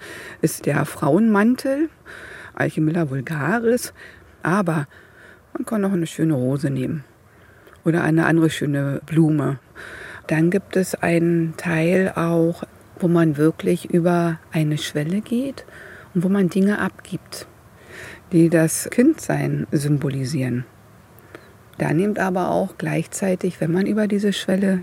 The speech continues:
geht, dass die Mutter einen empfängt. Mit zum Beispiel ein Geschenk oder ein Symbol, was Frausein symbolisiert. Vielleicht sogar eine Perle, weil das was ganz Kostbares ist.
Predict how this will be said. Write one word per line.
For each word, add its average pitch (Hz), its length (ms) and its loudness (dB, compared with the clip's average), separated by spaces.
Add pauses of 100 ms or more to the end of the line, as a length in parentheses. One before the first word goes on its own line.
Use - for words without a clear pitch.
(140)
geht, 170 480 2 (800)
dass 165 220 -2
die 170 100 0
Mutter 208 400 4
einen 151 220 2
empfängt. 143 600 -4 (2000)
Mit 170 400 0
zum 170 180 -2
Beispiel 160 440 2
ein 147 600 0
Geschenk 151 500 0
oder 151 120 0
ein 139 200 0
Symbol, 147 720 2 (440)
was 160 360 -2
Frausein 156 840 0
symbolisiert. 139 800 -2 (320)
Vielleicht - 340 -4
sogar 143 440 0 (580)
eine 139 200 -2
Perle, 165 480 2
weil 147 100 -2
das 156 160 -8
was - 160 -8
ganz 151 240 -4
Kostbares 156 640 -6
ist. - 320 -10